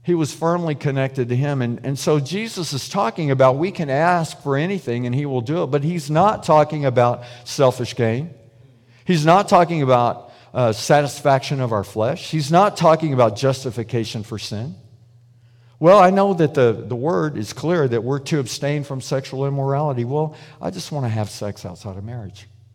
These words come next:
I know that we talked about it last week, Matthew seven. Uh,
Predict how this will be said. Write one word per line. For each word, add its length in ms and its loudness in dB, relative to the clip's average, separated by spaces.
I 120 2
know 360 8
that 500 2
we 80 -8
talked 260 0
about 300 6
it 20 4
last 320 0
week, 240 -4
Matthew 380 -8
seven. 400 -4
Uh, 340 -4